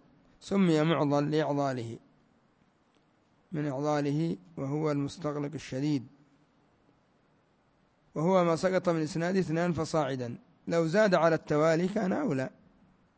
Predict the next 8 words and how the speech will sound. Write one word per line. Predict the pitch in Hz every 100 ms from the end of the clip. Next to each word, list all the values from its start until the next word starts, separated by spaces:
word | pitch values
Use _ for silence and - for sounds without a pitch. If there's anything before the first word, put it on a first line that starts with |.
| _ _ _ _ _ _ _ _ _ 127
اثنان | 139 143 160 180
فصاعدا | 147 135 147 147 160 170
على | 123 147
التوالي، | 143 - 135 135 127 123 117 - _ _ _ _ _ _ _ _ _ _ _
ليفرق | 151 151 151 175 156 147 151
بينه | 160 165 160 147
وبين | 139 147 160 160
المنقطع | 160 175 160 151 - 139 151 147